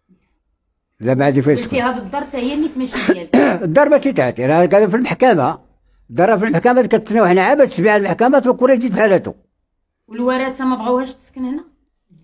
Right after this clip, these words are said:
Speaker 1: لا، ما بغاوهاش. ما بغاوش الورثة تسكن هنا.
Speaker 2: يعني، و-، وكان ماشي الورثة انت تقدر تستقبل هذا؟
Speaker 1: اي، كون، كون، ك-، كون ما كانت ورثة يقدر ندير معها شي حل، واخا هي خايبة.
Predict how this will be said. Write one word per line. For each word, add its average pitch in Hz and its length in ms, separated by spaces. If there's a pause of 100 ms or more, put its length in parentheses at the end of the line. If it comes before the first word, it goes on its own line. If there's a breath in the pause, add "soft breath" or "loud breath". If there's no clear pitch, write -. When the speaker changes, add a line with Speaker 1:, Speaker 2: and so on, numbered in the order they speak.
(140)
Speaker 1:
لا، 240 220
ما 233 120
بغاوهاش. 170 440 (1040)
ما 156 60
بغاوش 190 220
الورثة 139 380
تسكن - 220
هنا. 190 100
Speaker 2:
يعني، 247 160
و-، 254 400
وكان 277 240
ماشي 277 200
الورثة 294 340
انت 339 140
تقدر 294 300
تستقبل - 540
هذا؟ 240 220
Speaker 1:
اي، 165 140
كون، 208 400 (340)
كون، 220 240
ك-، 156 200
كون 143 260
ما 165 60
كانت 160 220
ورثة 247 500 (220)
يقدر 170 360
ندير 208 240
معها 208 180
شي 196 140
حل، 220 140
واخا 208 260
هي 214 180
خايبة. 160 420